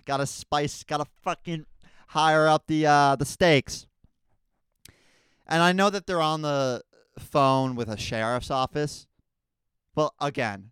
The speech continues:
the sheriff is not gonna be able to do anything. Is the sheriff gonna go out there and arrest this man? No. That's not even what they're talking about. They're, they're talking about job descriptions of what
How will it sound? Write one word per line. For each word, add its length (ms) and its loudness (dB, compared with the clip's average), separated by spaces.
the 80 -4
sheriff 460 -4
is 120 -8
not 220 -4
gonna 160 -12
be 120 -4
able 140 -4
to 60 -8
do 240 -6
anything. 320 -8
Is 120 -6
the 60 -6
sheriff 300 -6
gonna 140 -8
go 160 -2
out 180 0
there 160 -2
and 80 -2
arrest 280 -2
this 200 -8
man? 280 -4
No. 420 -4
That's 140 -2
not 80 4
even 140 -2
what 80 -6
they're 100 -14
talking 380 2
about. 240 -6
They're, 100 -10
they're 140 -10
talking 280 -6
about 200 -10
job 320 -2
descriptions 640 -20
of 200 -14
what 180 -4